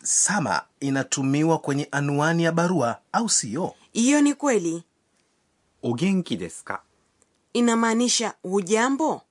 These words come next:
Speaker 3: "O genki."
Speaker 2: Ni kuwa na afya. Inatokana na kivumishi
Speaker 3: genki.
Speaker 2: kuwa na afya pamoja na
Speaker 3: O.
Speaker 2: kabla ya neno hilo inayoonesha heshima.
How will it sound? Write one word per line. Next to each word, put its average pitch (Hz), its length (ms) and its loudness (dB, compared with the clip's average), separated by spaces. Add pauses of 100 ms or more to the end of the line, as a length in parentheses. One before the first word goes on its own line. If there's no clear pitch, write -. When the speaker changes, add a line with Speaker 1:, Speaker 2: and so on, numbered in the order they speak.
(880)
Speaker 3:
"O 117 120 -4
genki." 147 560 -2 (280)
Speaker 2:
Ni 247 320 2
kuwa 262 320 2
na 233 200 0
afya. - 520 -6 (280)
Inatokana 233 640 0
na 220 100 -2
kivumishi 220 840 -2 (540)
Speaker 3:
genki. 110 600 -4 (440)
Speaker 2:
kuwa 269 280 2
na 240 220 -2
afya 196 500 -8 (240)
pamoja 233 600 0
na 208 280 0 (800)
Speaker 3:
O. 135 160 2 (400)
Speaker 2:
kabla 240 400 0
ya 226 180 0
neno 220 240 0
hilo 262 540 -4
inayoonesha 233 1040 0
heshima. 208 640 -2